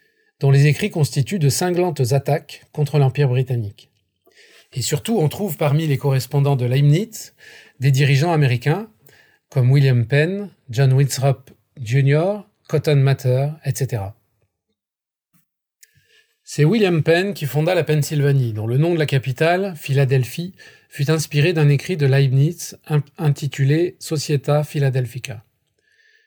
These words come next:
Dès mille six cent trente, les Winthrop réussirent à arracher au roi d'Angleterre, Charles Ier, une charte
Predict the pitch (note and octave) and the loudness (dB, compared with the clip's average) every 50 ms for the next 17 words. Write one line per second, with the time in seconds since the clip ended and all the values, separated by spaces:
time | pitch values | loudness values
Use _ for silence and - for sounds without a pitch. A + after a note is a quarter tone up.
0 | _ _ _ _ _ C3+ B2 D#3+ F#3+ G#3 G3+ E3+ - - E3 D3 D#3+ D3 C#3 - | _ _ _ _ _ -2 0 0 2 2 0 -2 -2 -4 -4 -2 0 0 -2 0
1 | - D3+ D#3 F3+ G3+ - - G3 - - _ C#3 C3 B2 D#3 - - - - C3+ | 0 0 0 0 -2 -6 -10 -18 -20 -8 _ -2 0 2 0 0 -2 -4 -2 -2
2 | C3+ C3+ - _ - _ - - - - C#3 D3 D3 D3 C#3 - G3 G3+ F#3 D3 | -2 -2 -6 _ -20 _ -20 -20 -6 0 2 2 2 2 0 -2 -2 -2 -4 -4
3 | - - C3+ B2+ D3 E3 D3 D3+ C#3+ - - - F3 E3+ C#3 A2+ G#2 C#3 D3+ C#3+ | -4 -4 -2 0 0 0 2 0 0 0 -2 -4 -2 -2 -2 0 0 0 0 2
4 | C3+ B2 B2 A#2 - - C3+ D3 D#3 D#3 - - - A#2+ A2 G#2 - - C#3+ C#3 | 0 0 -2 -4 -2 -2 0 0 0 -2 -4 -4 -4 -4 -6 -6 -4 -2 0 0
5 | C#3 C3+ C3+ C#3 F3 - _ _ _ - - - - - - _ _ D#3 D#3 D#3+ | 2 0 0 -2 -6 -10 _ _ _ -20 -20 -20 -20 -20 -20 _ _ -2 0 0
6 | D3+ - - E3 D#3+ D#3+ - - - | 0 0 0 -2 -2 -2 -4 -10 -10